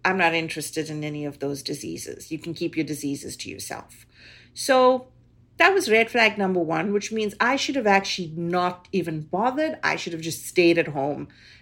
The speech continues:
changed out of my nice clothes, ordered some takeout, and watched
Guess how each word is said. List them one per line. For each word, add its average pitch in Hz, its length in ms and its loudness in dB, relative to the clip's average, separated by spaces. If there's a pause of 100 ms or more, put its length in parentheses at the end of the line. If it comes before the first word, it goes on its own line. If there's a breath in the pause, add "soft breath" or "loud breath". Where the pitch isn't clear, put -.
changed 208 600 4
out 165 180 6
of 170 160 -4
my 156 140 0
nice 151 340 -2
clothes, 147 640 0 (480)
ordered 190 300 8
some 160 340 -4 (580 soft breath)
takeout, 165 720 2 (140)
and 170 180 -2
watched - 380 -4